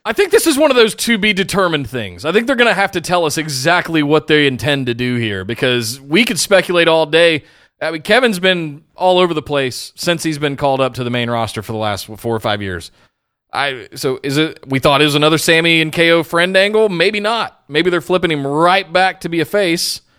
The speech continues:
even though we thought he was heel turning on the New Day two months ago. Was it even two months ago? Six weeks ago?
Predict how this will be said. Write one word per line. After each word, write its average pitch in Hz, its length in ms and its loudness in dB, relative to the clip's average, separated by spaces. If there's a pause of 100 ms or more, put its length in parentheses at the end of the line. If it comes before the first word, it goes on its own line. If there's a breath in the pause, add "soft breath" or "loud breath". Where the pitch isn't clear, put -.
(800)
even 180 240 0
though 180 120 6
we 185 120 4
thought 180 220 2
he 185 60 4
was 185 260 -2
heel 170 380 -2
turning 180 240 -2
on 175 120 2
the 175 60 -2
New 214 220 2
Day 165 300 4
two 196 200 -4
months 202 220 -2
ago. 110 240 -6
Was 123 180 -6
it 170 80 -6
even 233 160 -2
two 226 160 -2
months 220 240 0
ago? 247 320 0 (160 soft breath)
Six 202 280 -2
weeks 214 220 -2
ago? 240 320 0